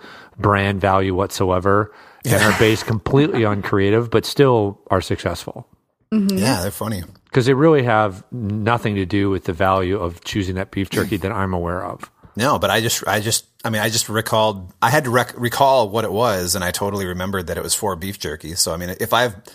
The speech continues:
Speaker 2: if I made that connection and it, and retained it, then, um, they did something right.
Speaker 1: Yeah. Yeah, for sure.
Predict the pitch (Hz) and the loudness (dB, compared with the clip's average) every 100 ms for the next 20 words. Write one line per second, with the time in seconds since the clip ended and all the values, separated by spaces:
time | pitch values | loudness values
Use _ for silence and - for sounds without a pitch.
0 | _ 117 139 139 135 143 131 - 117 113 | _ 0 2 4 2 4 2 2 0 0
1 | - 135 107 101 - 104 95 95 110 110 | 0 0 0 -2 -4 -6 -6 -4 -2 0
2 | 135 151 - _ - _ _ - 95 92 | 0 0 -4 _ -20 _ _ -6 -4 -2
3 | 90 82 80 82 95 110 107 117 110 80 | -2 -2 -4 -6 -4 -2 0 -2 -4 -6
4 | 82 - - 202 104 - _ _ - 165 | -6 -4 0 0 0 -8 _ _ 0 2
5 | - - 143 131 90 | 2 2 2 2 -4